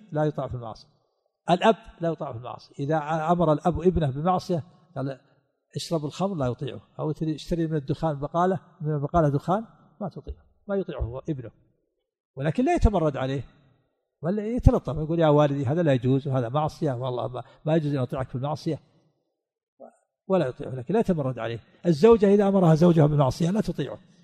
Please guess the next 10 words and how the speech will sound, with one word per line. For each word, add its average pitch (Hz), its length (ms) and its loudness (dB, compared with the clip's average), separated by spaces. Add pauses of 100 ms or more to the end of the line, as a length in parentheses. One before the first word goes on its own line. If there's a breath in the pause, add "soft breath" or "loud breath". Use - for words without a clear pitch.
(140)
لكن 160 160 -2
لا 233 160 4
تتمرد 185 380 0
عليه، 156 300 2 (480)
بس - 180 -14
في 180 120 0
خصوص 220 280 0
المعصية 262 420 0
لا 196 60 -2
تطيعه. 120 300 -10